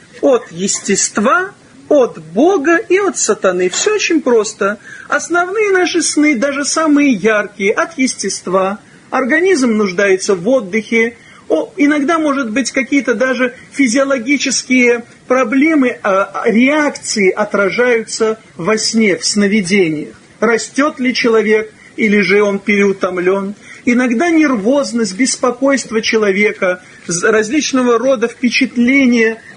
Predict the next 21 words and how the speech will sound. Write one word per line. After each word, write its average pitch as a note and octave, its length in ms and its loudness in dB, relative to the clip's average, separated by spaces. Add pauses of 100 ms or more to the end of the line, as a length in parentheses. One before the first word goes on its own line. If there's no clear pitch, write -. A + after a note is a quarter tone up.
так C4+ 280 -2
на G#3+ 160 0
него A#3 320 2
воздействуют, A#3 840 0
что - 280 0
он, A#3 400 2 (340)
э, F#3 480 2 (300)
э, F#3 500 2
так G3+ 100 0
сказать, G3 280 -2
переживает A3 640 2
это A3 160 -2
все G3+ 240 -2
во G3+ 180 0
сне, C4 380 2
откры-, - 360 -2
а G3+ 100 0
получает A#3 640 2
откровение G3 840 0
от F#3 260 -4
Бога. E3+ 640 2